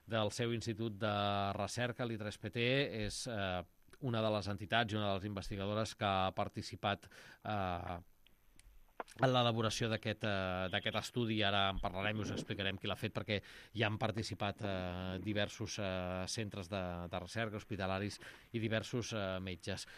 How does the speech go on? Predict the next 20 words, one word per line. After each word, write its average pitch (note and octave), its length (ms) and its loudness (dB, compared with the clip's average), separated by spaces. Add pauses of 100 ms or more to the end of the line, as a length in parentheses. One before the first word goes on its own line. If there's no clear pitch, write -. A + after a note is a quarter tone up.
(160)
D'entrada, C#3 720 8
doctora B2 320 2
Valdesoiro, B2+ 640 2
eh, A#2+ 40 2
sorpresos D3 680 6
amb C3 160 4
els A#2+ 100 4
resultats A2+ 760 0
de, F#2 540 2
d'aquest G#2+ 340 -2
estudi, G2+ 380 -2
el C#3 140 2
que A2+ 100 -2
us G#2+ 140 2
ha G#2 100 2
posat G#2+ 300 0
damunt G#2+ 280 -2
de G#2 80 0
la F2+ 100 0
taula? A#2+ 320 -2